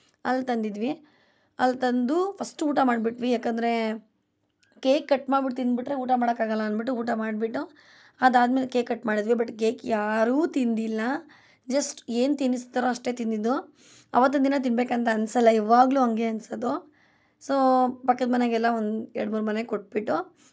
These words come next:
ಇನ್ನು ಮಿಕ್ಕಿದ್ನ ಎತ್ತಿಟ್ಬಿಟ್ಟು ನೆಕ್ಸ್ಟ್ ಡೇ ನಮ್ಮ ಹಸ್ಬೆಂಡ್ ತಿಂದರು. ಆದ್ರೆ ನೆಕ್ಸ್ಟ್ ಡೇ ನಾನು ತಿಂದೆ. So ಹೀಗಿತ್ತು.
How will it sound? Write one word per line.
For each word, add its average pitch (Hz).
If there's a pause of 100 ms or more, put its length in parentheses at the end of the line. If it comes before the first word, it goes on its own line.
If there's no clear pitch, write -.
ಇನ್ನು 262
ಮಿಕ್ಕಿದ್ನ 254
ಎತ್ತಿಟ್ಬಿಟ್ಟು 226
ನೆಕ್ಸ್ಟ್ 233
ಡೇ 214 (300)
ನಮ್ಮ 220
ಹಸ್ಬೆಂಡ್ 214
ತಿಂದರು. 208
ಆದ್ರೆ 302
ನೆಕ್ಸ್ಟ್ 311
ಡೇ 311
ನಾನು 233
ತಿಂದೆ. 226 (760)
So 302
ಹೀಗಿತ್ತು. 262